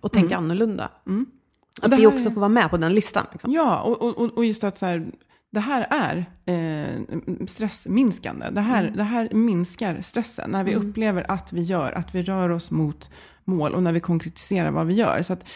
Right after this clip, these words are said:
Speaker 2: det kan låta som att, att det är någonting flummigt, men det här är verkligen någonting som jag tror vi behöver för att minska stressen,
Speaker 1: Mm.
Speaker 2: faktiskt.
Speaker 1: Mm.
Speaker 2: Eh, att, mm,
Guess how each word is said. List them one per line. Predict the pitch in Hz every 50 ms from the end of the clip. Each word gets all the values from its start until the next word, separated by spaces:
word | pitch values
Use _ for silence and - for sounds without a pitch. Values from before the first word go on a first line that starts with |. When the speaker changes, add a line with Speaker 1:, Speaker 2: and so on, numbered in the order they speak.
| - - - _
Speaker 2:
det | - 180
kan | 208 214 208
låta | 196 180 185 175
som | 170 - 170 165 165 156 160 - - - - _ _
att, | - 170 - - - - - -
att | - - -
det | 175
är | 170
någonting | 170 165 170 175
flummigt, | 170 - 208 190 214 214 190 185
men | 196 202
det | 214
här | 220 254 247
är | 214 190
verkligen | 185 175 170 170 - 214 190
någonting | 160 151 160 165 165 147
som | - 170
jag | 151 151
tror | - 156 151
vi | 151 160 147
behöver | 165 175 185 233 214 175 156
för | 156 - 165 156
att | -
minska | 180 185 175 151 156 - - - 170
stressen, | - - - 277 - - - - - - 175 -
Speaker 1:
Mm. | 226 220 220 220 226
Speaker 2:
faktiskt. | 226 220 - - - - 180 -
Speaker 1:
Mm. | 202 208 202 208 208 - - - - -
Speaker 2:
Eh, | 196 185 180 170 165 165 165 170 160 -
att, | 185 180 180
mm, | 190 185 - - 104 - - 117 - -